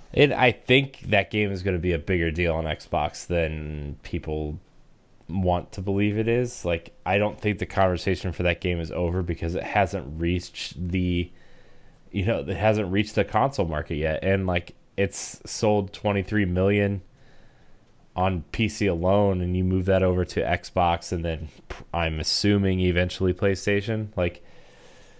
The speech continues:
that's a lot of copies of one game, man. That's,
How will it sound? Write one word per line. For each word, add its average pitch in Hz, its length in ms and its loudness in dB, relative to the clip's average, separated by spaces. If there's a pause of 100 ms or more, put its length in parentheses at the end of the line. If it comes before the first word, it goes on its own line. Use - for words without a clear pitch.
(340)
that's - 180 -6
a 95 60 4
lot 95 200 6
of 95 80 0
copies 98 440 0
of 87 120 -2
one 95 200 2
game, 92 280 2
man. 87 240 0
That's, - 480 -4